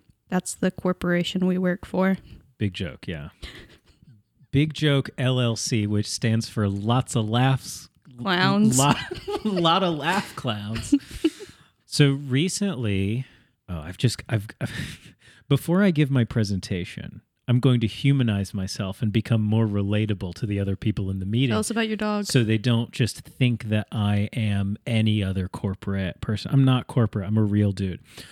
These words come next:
Speaker 2: So I love cooking, and my dog, uh,
Speaker 1: Hagrid.
Speaker 2: con- <laughs> his name is Cooper, but the baby calls him Hagrid because he's so fluffy.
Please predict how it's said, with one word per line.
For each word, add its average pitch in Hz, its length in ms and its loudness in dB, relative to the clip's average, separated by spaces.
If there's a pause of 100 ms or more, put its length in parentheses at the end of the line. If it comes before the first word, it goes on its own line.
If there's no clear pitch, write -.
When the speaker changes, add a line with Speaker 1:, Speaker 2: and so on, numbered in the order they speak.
(140)
Speaker 2:
So 113 540 2
I 110 140 -2
love 113 380 2
cooking, 156 500 0 (360)
and 117 480 4
my 107 220 2
dog, 107 840 2 (120)
uh, 104 480 0 (300)
Speaker 1:
Hagrid. 208 600 -4 (180)
Speaker 2:
con- 135 280 0 (680)
<laughs> - 880 -4
his 110 220 -4
name 120 180 2
is 139 120 0
Cooper, 156 680 2 (460)
but 120 140 -2
the 131 100 0
baby 139 380 2
calls 101 300 -6
him 101 120 -4
Hagrid 98 500 -4
because 101 320 -2
he's 98 180 -2
so 107 220 0
fluffy. - 760 -6